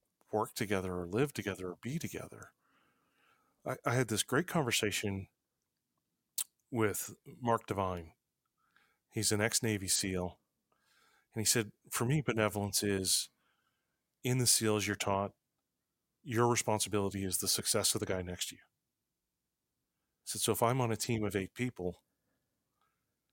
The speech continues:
there are seven people looking out for me who are focused on me being successful,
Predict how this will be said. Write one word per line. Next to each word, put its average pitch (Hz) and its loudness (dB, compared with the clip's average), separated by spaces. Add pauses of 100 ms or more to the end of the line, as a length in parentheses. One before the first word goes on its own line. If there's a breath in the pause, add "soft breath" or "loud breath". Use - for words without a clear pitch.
(420)
there 117 4
are 98 2
seven 120 4
people 101 -2
looking 107 -2
out 98 0
for 92 -2
me 80 -14 (1200)
who 107 0
are 95 2
focused - 0
on 98 0
me 104 -2
being 95 -2
successful, - -6